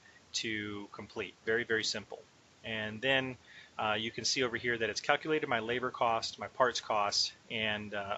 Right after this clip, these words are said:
for a total cost to maintain of, uh, one hundred fifteen dollars and sixty-one cents. Now, that's as far as I'm gonna go. That we have some other things like reports. Uh, we can do, I can demonstrate parts receiving.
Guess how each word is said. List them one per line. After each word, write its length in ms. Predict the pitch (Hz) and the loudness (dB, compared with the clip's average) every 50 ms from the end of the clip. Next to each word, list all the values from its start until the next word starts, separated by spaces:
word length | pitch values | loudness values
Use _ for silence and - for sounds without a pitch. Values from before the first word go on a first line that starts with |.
| 113 - | -6 -10
for 220 | - - - 117 | -8 -2 0 0
a 40 | 107 104 | 0 0
total 340 | - - 151 170 160 151 | 0 2 2 2 2 0
cost 400 | - - - 117 104 101 - - | -2 0 2 2 4 4 2 -2
to 60 | - 120 | -4 -6
maintain 580 | 107 104 107 104 - - 113 101 98 98 98 - - - - - - - - - | -8 -8 -8 -10 -10 -10 -8 -10 -10 -12 -14 -16 -20 -20 -20 -20 -20 -18 -8 -4
of, 580 | 110 107 104 101 101 101 101 98 98 - - - - - | -2 0 2 2 2 0 0 -2 -6 -12 -14 -14 -12 -8
uh, 240 | - 101 101 104 107 110 107 | -6 -4 -4 -4 -6 -6 -4
one 140 | 120 131 123 | -4 -2 0
hundred 200 | 135 123 117 - | -2 -2 -4 -6
fifteen 280 | 123 - - 120 113 | -8 -8 -8 -8 -6
dollars 300 | 107 101 98 101 101 104 | -4 -4 -4 -4 -6 -6
and 80 | 101 95 | -4 -4
sixty-one 500 | - - 110 - - 110 101 98 98 98 | -4 -4 -4 -8 -12 -10 -10 -10 -6 -4
cents. 420 | - - 98 98 - - - - - - - - - - - - - - - | -4 -4 -6 -10 -8 -8 -8 -8 -8 -14 -20 -20 -20 -20 -20 -20 -20 -14 2
Now, 240 | - 127 123 120 120 | 4 8 8 8 8
that's 240 | 113 139 151 - - | 8 6 4 4 4
as 80 | 165 - | 0 0
far 180 | - 170 160 | 2 4 4
as 80 | 160 151 | 4 2
I'm 120 | 156 156 151 | 0 -2 -2
gonna 160 | 143 139 127 | -4 -4 -2
go. 420 | - 139 135 131 131 131 131 123 - - | 2 4 4 4 4 2 0 -4 -6 -6
That 140 | - 123 120 | -6 -4 -2
we 140 | 120 120 | -2 0
have 200 | 113 127 143 143 | 2 2 2 2
some 180 | - - - 139 | 2 0 0 0
other 200 | 127 123 131 127 | 0 0 0 -2
things 280 | - 131 127 127 120 - | -4 -4 -4 -4 -2 -2
like 200 | 123 120 - - | -2 -2 -2 -4
reports. 800 | 123 - - - - 143 143 139 139 131 - - - - - - - - | -8 -8 -6 -2 0 2 2 2 2 2 4 4 4 4 0 -4 -4 -2
Uh, 240 | 113 113 110 110 110 | 0 2 2 2 0
we 120 | 107 113 117 | -2 -4 -4
can 180 | - 131 117 | -4 -6 -4
do, 280 | 107 123 127 127 127 113 | -2 0 0 0 0 0
I 60 | 104 | -2
can 400 | 110 - - 113 107 110 110 113 | -4 -6 -8 -10 -8 -8 -8 -6
demonstrate 580 | 123 131 131 131 131 123 - - 139 127 123 - | -4 -4 -4 -4 -2 -4 -2 -2 -2 -4 -4 -6
parts 340 | - - 131 123 117 - - | -2 -2 -2 0 0 -4 -6
receiving. 520 | 117 104 - - 139 127 127 127 127 123 | -4 -4 -2 -2 -2 -2 -2 -2 -4 -4